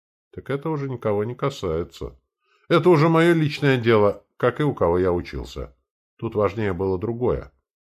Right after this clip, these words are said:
Важно было именно то, что я умею и могу делать.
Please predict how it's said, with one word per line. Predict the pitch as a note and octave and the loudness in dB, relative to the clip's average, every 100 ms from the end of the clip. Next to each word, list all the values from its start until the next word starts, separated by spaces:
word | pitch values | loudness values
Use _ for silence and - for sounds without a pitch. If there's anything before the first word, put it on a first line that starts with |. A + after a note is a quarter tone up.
| _ - | _ -12
Важно | F#2+ B2 A2+ A#2 | -2 0 0 -2
было | G#2+ A2 | -2 0
именно | A2+ G#2 G#2 G#2 | 0 -2 -4 -4
то, | - D3+ D3 - | -4 -6 -6 -10
что | - - A2 | -16 -4 0
я | F#2 F2 | 2 0
умею | D#2+ F#2+ C#3+ D3 E2+ | -2 -4 -4 -4 -4
и | |
могу | D2+ C#2+ E2+ | -4 -4 -6
делать. | D#2+ C2 - _ _ | -8 -10 -12 _ _